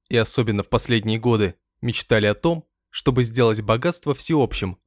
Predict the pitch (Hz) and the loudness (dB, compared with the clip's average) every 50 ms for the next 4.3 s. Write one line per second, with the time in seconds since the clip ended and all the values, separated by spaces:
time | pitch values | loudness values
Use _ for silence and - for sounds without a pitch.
0 | _ - 113 104 - - 127 156 170 - - 175 170 170 - - 120 104 101 - | _ -4 -4 -2 -2 -2 -2 -2 -2 -4 -6 -8 -8 -6 -4 -4 -2 -2 -2 -4
1 | - - 107 104 - 120 123 127 127 123 - - 92 82 - _ _ _ _ _ | -4 -4 -4 -4 -4 -6 -6 -4 -4 -4 -2 -2 -4 -6 -8 _ _ _ _ _
2 | _ _ _ _ 135 143 147 139 190 175 180 175 160 170 165 - - 151 165 165 | _ _ _ _ 0 2 2 4 2 2 0 -2 -2 -4 -4 -4 -4 -4 -4 -4
3 | 160 160 170 165 - - 160 123 104 104 104 101 104 101 98 107 - - - 117 | -4 -4 -6 -6 -4 -2 -2 -2 -2 -2 -4 -4 -4 -6 -6 -8 -6 -4 -2 0
4 | 113 143 160 156 - | 0 0 0 0 -4